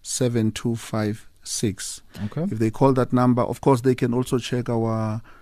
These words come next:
Speaker 1: social media,
Speaker 2: Mm.
Speaker 1: Twitter.
Speaker 2: Can already see you on the Twitter.
Speaker 1: Yeah.
Speaker 2: Yeah, yeah.
Speaker 1: At Empower Works.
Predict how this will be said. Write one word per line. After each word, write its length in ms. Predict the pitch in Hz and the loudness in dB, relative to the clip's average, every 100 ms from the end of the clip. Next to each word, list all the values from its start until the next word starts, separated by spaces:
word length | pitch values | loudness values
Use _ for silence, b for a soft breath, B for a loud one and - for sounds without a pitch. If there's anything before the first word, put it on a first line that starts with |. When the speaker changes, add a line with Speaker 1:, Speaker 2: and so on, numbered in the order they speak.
| b | b
Speaker 1:
social 440 | - - 120 - 117 | -6 0 0 2 2
media, 460 | 117 117 120 127 113 | 2 2 0 -2 0
Speaker 2:
Mm. 240 | 117 107 | 0 0
Speaker 1:
Twitter. 400 | 98 123 - 127 120 | 2 0 0 -2 2
Speaker 2:
Can 120 | 123 | 4
already 220 | 139 143 | 6 4
see 180 | 123 127 | 4 2
you 100 | 120 | 4
on 100 | 117 | 2
the 80 | 107 | 0
Twitter. 260 | 123 120 | 0 0
Speaker 1:
Yeah. 200 | 113 123 | 2 0
Speaker 2:
Yeah, 200 | 120 110 120 117 | 0 -2 -4 0
yeah. 80 | |
Speaker 1:
At 140 | 131 - | 0 2
Empower 560 | 120 110 - 135 147 143 | 2 2 4 6 8 8
Works. 680 | 147 151 - - - - | 6 4 -4 -10 -12 -16